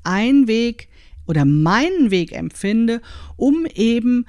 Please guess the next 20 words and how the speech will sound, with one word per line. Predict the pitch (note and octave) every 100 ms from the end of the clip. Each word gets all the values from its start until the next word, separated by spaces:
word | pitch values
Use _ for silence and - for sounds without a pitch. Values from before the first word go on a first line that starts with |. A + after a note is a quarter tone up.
| - -
aus | F#3 G#3+ C#4+ C#4+
den | A#3 G#3+ G#3+
Problemzonen | G3+ F3+ F#3 F#3+ G#3+ A#3 - G#3 G3+ G3+ G3
auszusteigen, | - G3 A#3 - A#3 - - D#3+ - - -
aus | - A#3 -
dem | G#3+
System | G3+ F3 - - - G#3+ A3+ C4 D4 E4 - - -
von | - - G3+ G3 F#3+ F#3 F3+ -
Kapitalismus | G3 G3 F#3 E3 F3+ C4 - B3+ A#3+ A#3 -
und | - F3+ E3+
Patriarchat | F3 E3+ F3 D3+ D3+ - D#3 E3+ F3+ A3+ C#4+ -
ein | F3 E3+
Stück | - D#4 - -
weit | G3 G3 -
aussteigen | F#3+ A3 - F#3+ F#3 G3
zu | G#3
können | - G3+ F#3+
und | F3+ E3
meinen | F3+ E3+ F3
eigenen | - E3 G3 A3 G3+ G3